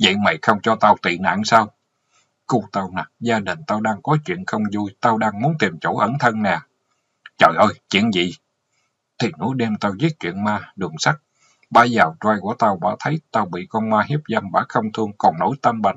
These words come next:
nhào qua phòng tao, đè tao ra hỏi con ma nào, tên gì khai mau." Tao nói, à, "Bớt giận đi em, để anh bày tỏ đôi lời."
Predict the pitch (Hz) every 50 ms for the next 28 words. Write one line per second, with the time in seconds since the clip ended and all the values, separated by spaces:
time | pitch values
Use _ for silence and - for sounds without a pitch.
0 | - - - 226 196 85 - - 214 233 226 - - 95 85 - - - - 214
1 | - 98 92 - - - 107 110 104 110 110 - - 107 127 139 - 120 120 120
2 | 113 107 104 101 92 85 85 - - 123 120 113 101 98 87 80 - - 117 120
3 | 110 113 113 110 107 107 - _ _ _ _ _ _ _ _ _ _ _ _ _
4 | _ _ _ _ _ _ _ _ - - 117 110 98 101 110 147 160 147 127 -
5 | - - 151 175 165 113 92 87 82 92 107 107 110 107 107 110 110 104 98 87
6 | 101 120 147 127 113 107 101 92 90 85 82 - - 87 127 143 123 117 110 104
7 | 98 95 90 85 82